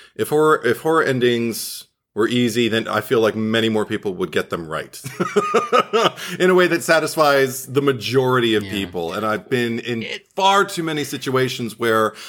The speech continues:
Speaker 1: I'm in a horror movie theater, I'm in a theater and I'm watching a horror movie and it ends and ma-, the majority of people are going,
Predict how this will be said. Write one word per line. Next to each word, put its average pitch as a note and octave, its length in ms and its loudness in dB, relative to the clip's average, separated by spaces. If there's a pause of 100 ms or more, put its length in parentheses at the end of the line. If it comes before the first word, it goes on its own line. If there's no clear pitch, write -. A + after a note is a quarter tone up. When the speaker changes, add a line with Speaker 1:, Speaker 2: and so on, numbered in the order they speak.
(160)
Speaker 1:
I'm C3+ 180 0
in C#3 180 2
a C3+ 80 4
horror B2+ 320 0
movie A2 520 0
theater, A#2 640 2
I'm C3 120 4
in C3 60 0
a C3 60 0
theater A#2+ 320 4
and A#2 120 0
I'm A#2 80 0
watching A#2 220 -2
a A2+ 40 -4
horror A2+ 200 -2
movie G#2 320 -2
and A2+ 140 -2
it G#2+ 80 0
ends G#2 440 -2
and G#2+ 460 0 (340)
ma-, A#2 460 -4
the C3 120 0
majority B2 480 2
of A2+ 100 -2
people A#2 240 -4
are G#2+ 80 0
going, A2+ 240 0